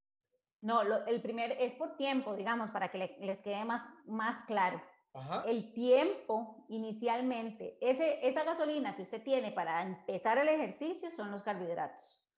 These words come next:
Speaker 1: o para iniciar cualquier actividad física son los carbohidratos. Luego, después de cierta cantidad de tiempo, que es más o menos unos veinte minutos lo que dura el consumo de los carbohidratos,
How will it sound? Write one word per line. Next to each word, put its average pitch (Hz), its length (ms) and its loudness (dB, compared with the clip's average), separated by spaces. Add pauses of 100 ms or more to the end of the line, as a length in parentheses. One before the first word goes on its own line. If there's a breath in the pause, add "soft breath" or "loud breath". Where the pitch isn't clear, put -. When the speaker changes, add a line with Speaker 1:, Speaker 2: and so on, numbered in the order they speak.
(140)
Speaker 1:
o 226 120 -2
para 226 160 4
iniciar 208 340 0
cualquier 226 300 0
actividad 220 440 -2
física 180 360 -8
son 165 160 -8
los 175 140 -8
carbohidratos. 233 640 4 (640)
Luego, 262 420 6 (640)
después 208 400 -2
de 262 80 0
cierta 269 340 -2
cantidad 269 400 -4
de 247 120 -2
tiempo, 247 460 -6
que 190 160 -4
es 190 60 -4
más 220 280 -2
o 233 40 -4
menos 220 480 -6
unos 214 560 -6
veinte 233 380 -2
minutos 247 420 -4
lo 196 140 -6
que - 100 -10
dura 190 300 0
el 226 80 -2
consumo 202 400 -8
de 208 60 -6
los 226 120 -8
carbohidratos, 240 720 2